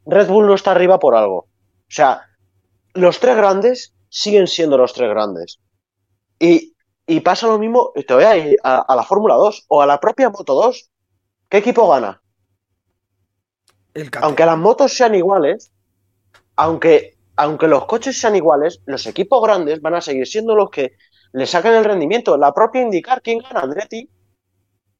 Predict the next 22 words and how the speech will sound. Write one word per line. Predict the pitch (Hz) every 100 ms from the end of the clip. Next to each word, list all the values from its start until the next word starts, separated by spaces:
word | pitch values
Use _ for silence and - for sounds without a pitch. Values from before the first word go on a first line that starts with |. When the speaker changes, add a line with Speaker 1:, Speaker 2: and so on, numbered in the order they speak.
| _ _ _ _ _ -
Speaker 1:
Aunque | 160 151
el | 175
coche | 277 285 269
sea | 226
igual, | 185 165 202 226
los | 165 165
equipos | 175 240 247 214
grandes | 240 254 240 -
siempre | 240 240 208 196
tienen | 208 185
algo, | 143 120 113
siempre | - 175 185 185
tienen | 190 190
un | 175 165
extra, | 185 - 117
siempre | 101 180 202 196
entienden | 185 190 190 180
mejor | 165 175 165
el |
coche, | - 160 123
siempre | - 160 185 202
en-, | 190